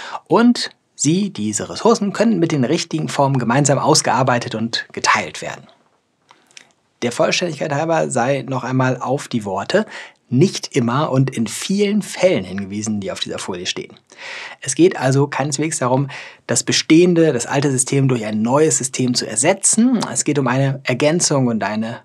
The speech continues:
Veränderung des bestehenden Systems. Jetzt noch etwas Aufräumarbeiten zu den Begrifflichkeiten. Das englische Wort peer, also ausgesprochen peer. Und, ähm, das, äh, kann man zurückführen auf das Lateinische,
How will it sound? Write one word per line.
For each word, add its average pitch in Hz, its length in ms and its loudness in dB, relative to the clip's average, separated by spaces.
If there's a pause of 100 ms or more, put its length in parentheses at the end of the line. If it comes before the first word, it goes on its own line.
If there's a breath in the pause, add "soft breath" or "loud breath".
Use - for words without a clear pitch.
Veränderung - 680 0
des - 160 -10
bestehenden 90 460 -12
Systems. - 540 -12 (1200)
Jetzt - 180 -4
noch 120 100 -2
etwas 113 280 -8
Aufräumarbeiten 113 760 -4
zu - 120 -6
den - 80 -16
Begrifflichkeiten. 196 1160 0 (420 loud breath)
Das 117 140 -2
englische 131 400 0
Wort 104 240 -2 (220)
peer, 226 500 4
also 190 180 -8
ausgesprochen - 640 -4
peer. 208 460 0 (760 loud breath)
Und, 147 460 2
ähm, 135 380 2 (160)
das, - 340 0
äh, 127 220 0
kann 127 140 -6
man 123 140 0
zurückführen 139 280 0
auf 120 80 -2
das 139 100 -2
Lateinische, 185 600 -2